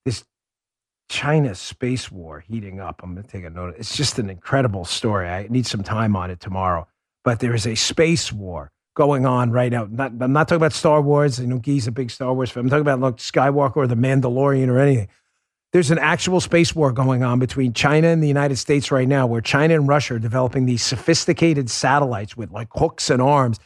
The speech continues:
that can pull our satellites out of orbit. Ladies and gentlemen, that goes down, our satellite network,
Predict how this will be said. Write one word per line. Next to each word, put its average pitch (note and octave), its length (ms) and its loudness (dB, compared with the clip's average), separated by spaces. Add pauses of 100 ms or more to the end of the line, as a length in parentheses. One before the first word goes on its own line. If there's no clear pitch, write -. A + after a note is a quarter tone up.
(200)
that C#3+ 140 2
can C#3+ 100 2
pull D#3+ 240 2
our D#3 80 4
satellites D3 560 2
out C3+ 100 4
of B2 80 0
orbit. A#2+ 360 0
Ladies D3+ 180 -4
and C3 80 -12
gentlemen, D3+ 260 2
that C3+ 180 0
goes D#3 220 6
down, D3+ 380 4 (300)
our B2+ 80 -6
satellite D#3+ 460 4
network, E3+ 380 2